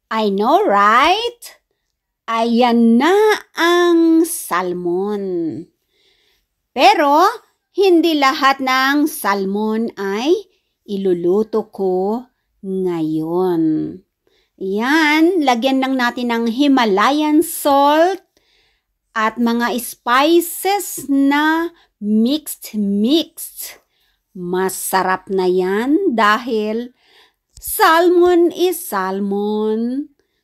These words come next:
Wala nang mantika, kundi sariling mantika niya ang magluluto sa kanya.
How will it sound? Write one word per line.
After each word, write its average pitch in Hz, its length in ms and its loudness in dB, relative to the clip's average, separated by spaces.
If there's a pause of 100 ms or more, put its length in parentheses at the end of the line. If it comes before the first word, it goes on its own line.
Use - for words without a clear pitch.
(140)
Wala 214 400 0
nang 277 240 0
mantika, 294 1040 0 (480)
kundi 202 400 2
sariling 220 640 -2
mantika 302 640 0
niya 277 400 2
ang 269 160 -4
magluluto 202 960 -4
sa - 240 -12
kanya. 180 800 -8